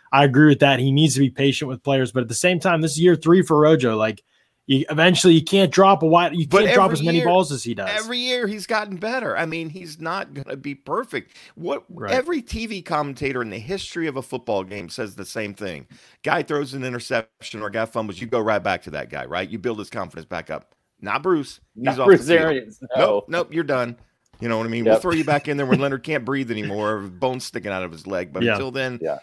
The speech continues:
Speaker 2: you know, go sit on the bench. And look, that may have something to do with Ronald Jones inside the locker room, his practice habits. It's,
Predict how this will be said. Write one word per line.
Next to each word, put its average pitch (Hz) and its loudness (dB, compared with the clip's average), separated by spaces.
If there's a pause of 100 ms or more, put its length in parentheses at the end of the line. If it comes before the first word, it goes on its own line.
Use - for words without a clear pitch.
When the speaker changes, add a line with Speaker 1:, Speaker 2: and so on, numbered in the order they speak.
Speaker 2:
you 127 -8
know, 113 -4
go 117 -4
sit 127 -12
on 113 -6
the 95 -8
bench. 80 -10
And 95 -10 (320)
look, - -4 (160)
that 147 -2
may 147 -4
have 131 -6
something 113 -8
to 95 -10
do 98 -4
with 85 -14
Ronald 87 -6
Jones 87 -12
inside 80 -10
the 71 -16
locker 120 -4
room, 120 -6
his 82 -18
practice 123 -4
habits. 120 -6 (320)
It's, - -12